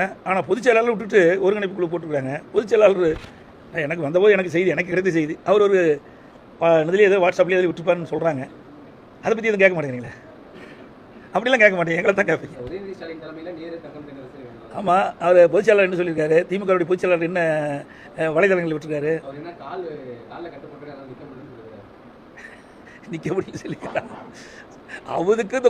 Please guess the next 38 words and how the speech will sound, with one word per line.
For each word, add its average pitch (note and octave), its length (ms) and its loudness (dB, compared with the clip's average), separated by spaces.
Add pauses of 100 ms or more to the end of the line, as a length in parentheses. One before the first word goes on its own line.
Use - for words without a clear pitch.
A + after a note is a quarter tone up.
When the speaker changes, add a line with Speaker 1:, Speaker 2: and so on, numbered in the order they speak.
Speaker 1:
குழுவுக்கு A#3 320 0
என்ன G#3 120 0
வித்தியாசம்? F3 300 2
கால் G3+ 200 2
நிக்கிறதுக்கு A3 400 0
குழுவுக்கு A3 280 0
என்ன G#3 160 0
சம்மந்தம்? E3 360 -2 (640)
ஏ, F3 160 6
நின்னுக்கிட்டா A3 360 4
குழு B3 120 0 (400)
பரிசீலனை A3 320 2
பண்ணுது, D#3 260 0 (680)
அமர்ந்துக்கிட்டு A3+ 380 2
தானே B3+ 180 6
குழு A#3+ 220 0
டிஸ்கஸ் G#3 300 -2
பண்ணுது. F#3+ 240 2 (1120)
அதெல்லாம் G3+ 260 2
டொண்டி A3+ 180 -2
சாக்கு. - 200 2 (1200)
Speaker 2:
அதே E3 100 -8
மாதிரி F3+ 220 -14
மாஞ்சாலை G#3 340 -12
விவகாரத்துல D#3+ 460 -12
தமிழ்நாடு E3 320 -12
தேயிலை F3 200 -10
Speaker 1:
அதுல G3 160 8
அவர் F#3 160 6
என்ன A#3 200 2
சொல்-, F#3 180 2
எனக்கு F#3 240 -6
கிடைத்த G#3 260 4
தகவல், E3 260 4 (680)
நானும் A#3+ 280 6
உறுப்பினராகத்தான் G3 600 4
இருக்கின்றேன். D3 380 -8 (540)
யாரு? D3 200 0